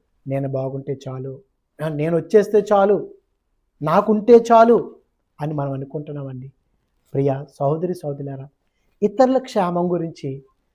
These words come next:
నిజముగా మనం చింతించినట్లయితే, నిజముగా గనుక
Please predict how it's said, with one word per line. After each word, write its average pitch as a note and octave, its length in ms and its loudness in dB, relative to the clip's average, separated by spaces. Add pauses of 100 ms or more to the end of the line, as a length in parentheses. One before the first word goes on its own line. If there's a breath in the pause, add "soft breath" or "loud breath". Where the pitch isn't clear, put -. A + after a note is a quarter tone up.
(180)
నిజముగా G#3 580 4
మనం G#3+ 220 0
చింతించినట్లయితే, E3 1160 -8
నిజముగా G#3 480 -2
గనుక A#3 460 0